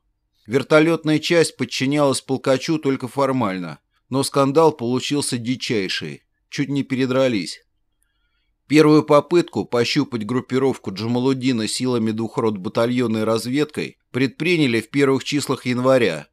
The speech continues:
сразу после того, как у офицеров окончилась великая новогодняя головная боль.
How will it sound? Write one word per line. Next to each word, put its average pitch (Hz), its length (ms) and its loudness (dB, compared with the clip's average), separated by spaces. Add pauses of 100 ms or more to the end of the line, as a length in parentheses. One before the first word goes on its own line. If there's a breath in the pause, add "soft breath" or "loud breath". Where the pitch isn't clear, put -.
(220)
сразу 147 460 2
после 127 340 -2
того, 135 440 4
как - 260 -4
у 120 60 2
офицеров 120 760 0 (100)
окончилась 104 720 -2
великая 120 460 -2
новогодняя 104 720 0
головная 104 560 -2
боль. 95 340 -6